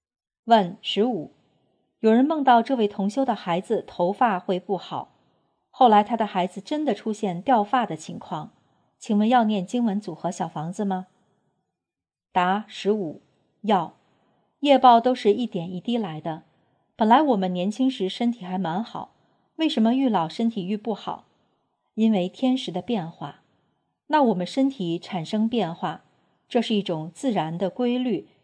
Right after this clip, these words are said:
也是业报或是孽报不断。业有分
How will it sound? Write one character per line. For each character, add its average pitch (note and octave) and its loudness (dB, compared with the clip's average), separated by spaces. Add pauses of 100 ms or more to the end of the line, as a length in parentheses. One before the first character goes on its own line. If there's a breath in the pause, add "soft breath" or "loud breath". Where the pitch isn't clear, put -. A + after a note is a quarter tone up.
也 E3 -4
是 F3 -6
业 G3+ -2
报 F3 0
或 F#3 -2
是 D#3+ -10
孽 G3+ 0
报 E3+ -4
不 D#3+ -10
断。 E3+ -4 (840)
业 C#4+ 6
有 F3 2
分 A#3+ 0